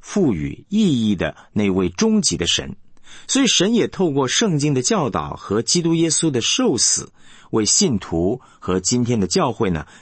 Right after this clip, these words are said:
带来盼望，让信徒能得以承担在世上的使命。所以在他的这个狱中书简这本书当中，他就写道，他说，超越者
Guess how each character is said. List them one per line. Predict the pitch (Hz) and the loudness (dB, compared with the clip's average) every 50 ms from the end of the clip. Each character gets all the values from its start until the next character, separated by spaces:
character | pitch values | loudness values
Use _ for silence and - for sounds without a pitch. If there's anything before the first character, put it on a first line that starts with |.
| - - | -10 -4
带 | - 113 92 | -4 -4 -4
来 | 76 71 73 | -4 -6 -8
盼 | - - - 156 127 95 | -8 -6 -4 -2 -2 0
望， | 90 90 80 71 - - - - - - - - | -2 -2 -4 -4 -10 -20 -20 -20 -20 -16 -8 -4
让 | 131 123 120 | -2 -2 0
信 | 113 - - 220 156 | 0 0 0 0 0
徒 | 123 - - 90 82 87 104 - - - - - - - - | -2 -4 -2 -2 0 0 -2 -4 -8 -18 -20 -20 -18 -8 -2
能 | - 104 104 101 107 120 117 | 0 2 2 2 0 0 0
得 | - 101 113 | 0 0 2
以 | 113 95 80 | 2 0 -2
承 | - - - 85 85 104 139 151 | -4 -6 -4 -2 0 0 0 0
担 | 147 147 143 147 147 | 0 -2 -2 -4 -4
在 | - - 127 101 87 | -4 -4 -4 -4 -2
世 | 87 - - - 95 | -2 0 0 0 -2
上 | 82 - 87 80 71 | -2 -4 -6 -6 -6
的 | 73 | -4
使 | - - - - 73 | -2 -2 -2 -2 -2
命。 | 82 90 80 - - - _ _ _ _ _ - - - - - - - | -2 -4 -4 -4 -8 -20 _ _ _ _ _ -20 -20 -20 -20 -20 -16 -6
所 | - - 190 | 0 2 2
以 | 185 | 2
在 | 156 - 214 185 | 2 2 -2 -2
他 | 160 - - 180 180 180 | -2 -4 -4 -2 -2 0
的 | 156 143 113 101 90 | 0 0 0 0 0
这 | 87 127 110 | 0 0 0
个 | 92 90 | 0 0
狱 | 107 175 208 196 139 113 | 2 2 4 4 2 2
中 | - 147 143 143 139 | 0 0 0 0 0
书 | - - - - 220 226 214 | -2 -2 -2 0 2 2 2
简 | 190 - - 73 64 - - - - - | 0 0 -2 -2 -4 -8 -16 -20 -12 -6
这 | - 123 | -2 -2
本 | 104 82 80 | -2 -2 -2
书 | 73 - - 123 123 | -4 -2 -2 -2 0
当 | 117 117 117 113 | 0 0 0 0
中， | 113 110 113 | 0 -2 -2
他 | 107 107 | -2 0
就 | 95 95 87 | 0 0 0
写 | - - - - | 0 -2 -2 -2
道， | - - - - _ _ _ _ - - - - - - | -4 -8 -8 -8 _ _ _ _ -20 -20 -20 -20 -16 -8
他 | - - | -4 -2
说， | 220 - 226 214 | 0 0 0 0
超 | - - - 247 247 254 254 247 | 0 -2 0 2 2 4 4 4
越 | 240 240 170 123 | 4 4 2 2
者 | - - 85 67 62 - - | 0 -2 -2 -2 -4 -8 -12